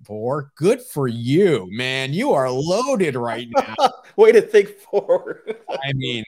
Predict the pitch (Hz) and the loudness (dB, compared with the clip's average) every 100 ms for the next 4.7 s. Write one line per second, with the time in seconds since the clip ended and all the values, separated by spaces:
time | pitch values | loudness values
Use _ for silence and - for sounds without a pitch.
0 | - - - - - - 226 285 156 233 | -14 -20 -16 -14 -10 -2 -2 -2 -4 -8
1 | - 143 127 113 131 170 294 170 151 190 | -6 -6 -4 -6 -6 -4 -4 -2 0 0
2 | 208 147 135 208 156 156 147 294 202 294 | 0 -2 -6 -6 -6 -6 -6 -2 -2 -4
3 | 214 131 110 147 165 202 - - 156 - | -6 -8 -6 -6 -4 -6 -10 -20 -20 -8
4 | 123 135 120 101 139 139 | -8 -8 -10 -8 -10 -12